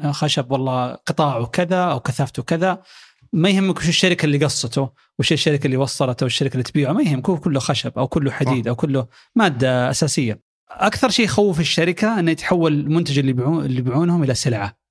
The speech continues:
Speaker 1: سلعة ما عاد فيها تميز، خلاص يصير تقيسها بالوزن، كم طن الحديد، كم طن الخشب، كم طن القمح،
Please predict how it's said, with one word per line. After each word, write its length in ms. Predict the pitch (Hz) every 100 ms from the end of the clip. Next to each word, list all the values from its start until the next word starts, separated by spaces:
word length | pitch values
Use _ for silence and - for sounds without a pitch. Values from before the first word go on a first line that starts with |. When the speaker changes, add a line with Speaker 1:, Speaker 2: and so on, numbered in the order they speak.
| _ _ _ _ _ _
Speaker 1:
سلعة 360 | - 170 147 175
ما 140 | 170
عاد 120 | 165
فيها 140 | - 135
تميز، 440 | 131 123 107 107
خلاص 400 | - 117 113 -
يصير 420 | 123 - 143 151 - - _
تقيسها 360 | - 190 175 160
بالوزن، 440 | 151 151 143 107 - - _ _ _
كم 140 | 165 151
طن 280 | 165 151
الحديد، 560 | 131 - 143 143 165 170
كم 220 | - 147
طن 240 | 147 139 131
الخشب، 440 | 120 143 165 151
كم 240 | - 139
طن 280 | 131 139 135
القمح، 580 | 120 113 151 151 - -